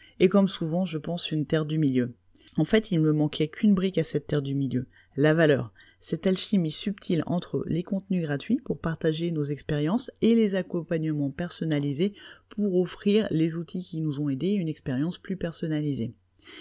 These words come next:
Et comment on fait ça ? Avec des plateformes de formation.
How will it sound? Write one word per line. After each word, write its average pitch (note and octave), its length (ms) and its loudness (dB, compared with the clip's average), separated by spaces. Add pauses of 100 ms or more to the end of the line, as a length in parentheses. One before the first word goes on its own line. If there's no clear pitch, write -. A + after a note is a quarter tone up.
(140)
Et D#3 140 -2
comment G#3 440 2
on E3+ 80 -2
fait D3+ 180 -2
ça ? A3 320 -2 (320)
Avec F3 320 0
des D#3+ 160 -2 (160)
plateformes G#3 500 -2
de E3 100 -4
formation. D#3+ 600 -4